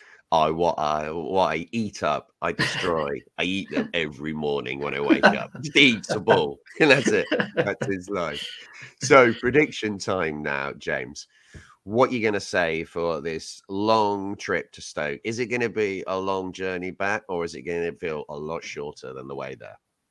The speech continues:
Speaker 2: Um, I'm gonna go for a one-all draw.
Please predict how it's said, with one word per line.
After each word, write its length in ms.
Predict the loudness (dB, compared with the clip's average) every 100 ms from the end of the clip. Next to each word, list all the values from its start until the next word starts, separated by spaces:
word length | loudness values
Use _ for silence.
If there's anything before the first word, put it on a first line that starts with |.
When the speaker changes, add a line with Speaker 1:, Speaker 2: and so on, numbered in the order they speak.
| _ _ 6
Speaker 2:
Um, 960 | 10 10 8 4 2 2 0 -2 -8 -6 4
I'm 120 | 8
gonna 100 | 12
go 80 | 12
for 100 | 12
a 40 |
one-all 360 | 10 8 8 6
draw. 400 | 2 -2 -2